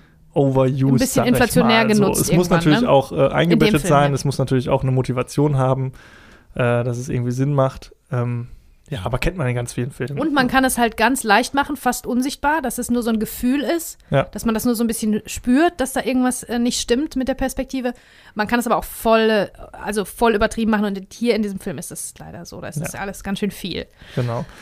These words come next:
Speaker 2: Ähm,
Speaker 1: Ansonsten sind mir tatsächlich ein paar Schnitzer aufgefallen. Jetzt will ich nicht klugscheißen, weil das ist ein hochdekorierter <laughs> Kameramann und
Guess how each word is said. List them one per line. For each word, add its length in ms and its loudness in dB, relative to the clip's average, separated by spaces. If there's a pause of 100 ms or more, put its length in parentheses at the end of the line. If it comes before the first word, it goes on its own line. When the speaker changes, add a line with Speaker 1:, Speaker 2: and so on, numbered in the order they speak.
Speaker 2:
Ähm, 400 0
Speaker 1:
Ansonsten 400 2
sind 140 2
mir 80 2
tatsächlich 480 0
ein 80 -2
paar 140 0
Schnitzer 380 2
aufgefallen. 800 -2
Jetzt 140 -6
will 80 0
ich 100 -4
nicht 160 -6
klugscheißen, 560 -2
weil 80 0
das 140 -2
ist 100 -4
ein 80 -2
hochdekorierter 680 0
<laughs> 0 -
Kameramann 600 0
und 220 -4